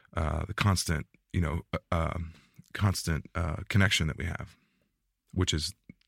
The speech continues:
kind of a weird oxymoron because nobody's really connected, but we're online all the time.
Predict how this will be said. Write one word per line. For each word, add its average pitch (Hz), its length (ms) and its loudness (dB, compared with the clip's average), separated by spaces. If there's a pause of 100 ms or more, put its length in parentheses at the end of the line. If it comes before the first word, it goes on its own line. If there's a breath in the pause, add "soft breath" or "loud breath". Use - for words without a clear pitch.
(140)
kind 92 180 2
of 80 60 0
a 80 60 0
weird 80 320 2 (340)
oxymoron 82 560 0
because 78 240 -4
nobody's 78 360 0
really 78 160 -2
connected, - 460 -2
but - 160 -6
we're 82 140 2
online 87 420 4
all 78 80 -4
the 78 80 -2
time. 78 300 -2